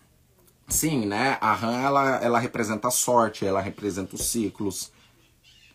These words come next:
Senti a energia das mãos, muito boa. Axé, obrigado. Pessoal, estamos chegando ao fim de mais uma live, né? Nós vamos voltar na semana que vem,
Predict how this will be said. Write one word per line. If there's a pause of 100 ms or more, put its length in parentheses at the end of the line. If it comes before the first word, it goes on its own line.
(120)
Senti
a
energia
das
mãos,
muito
boa.
Axé,
obrigado. (600)
Pessoal,
estamos
chegando
ao
fim
de
mais
uma
live, (520)
né? (1120)
Nós
vamos
voltar
na
semana
que
vem,